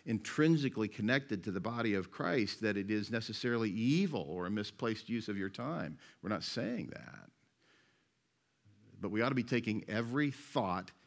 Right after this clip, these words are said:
captive to the obedience of Christ. Can you do that at soccer practice? Of course you can. I hope you do. I hope you do.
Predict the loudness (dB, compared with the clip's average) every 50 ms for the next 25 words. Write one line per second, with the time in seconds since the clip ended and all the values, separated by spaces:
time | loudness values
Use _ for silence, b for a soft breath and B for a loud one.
0 | b b -6 -2 0 0 -2 -2 -4 -4 -4 -4 -4 -6 -4 -2 -2 -2 -2 -2
1 | -2 -2 -2 -2 -4 -6 -8 -12 -12 -6 -4 -4 -4 -4 -8 -6 -4 -2 -2 0
2 | -2 0 0 0 0 2 0 0 0 -2 -4 -4 -2 -2 -2 -2 -4 -4 -2 -2
3 | -2 -2 -2 -4 -6 -6 -6 -6 -2 0 2 2 2 0 -4 -6 -4 -4 -4 -2
4 | -2 -4 -4 -6 -6 -6 -6 -8 -8 -6 -4 -4 -4 -4 -4 -6 -8 -12 -14 _
5 | _ _ _ _ b b b b b b b -16 -12 -12 -10 -8 -8 -6 -4 -4
6 | -4 -4 -6 -10